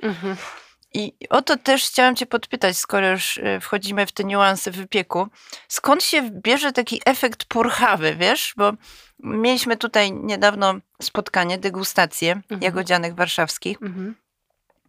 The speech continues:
Speaker 2: I pojawiło się parę takich tak zwanych kieszonek właśnie,
Speaker 1: Mhm.
Speaker 2: które po rozkrojeniu czy tam rozerwaniu,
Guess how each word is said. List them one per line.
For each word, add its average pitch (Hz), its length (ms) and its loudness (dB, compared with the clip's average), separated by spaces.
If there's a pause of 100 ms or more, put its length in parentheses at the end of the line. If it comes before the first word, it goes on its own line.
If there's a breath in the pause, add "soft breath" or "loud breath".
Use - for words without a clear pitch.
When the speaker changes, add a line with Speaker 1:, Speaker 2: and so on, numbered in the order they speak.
(160)
Speaker 2:
I 185 80 -6
pojawiło 202 560 2
się 202 120 -6
parę 202 280 2
takich 202 400 -4 (240 loud breath)
tak 196 180 -2
zwanych 208 400 2
kieszonek 202 560 2
właśnie, 160 480 0
Speaker 1:
Mhm. 202 380 -6 (140 loud breath)
Speaker 2:
które 220 400 2
po 254 600 6
rozkrojeniu 220 760 2
czy - 80 -8
tam 202 200 0
rozerwaniu, 202 800 2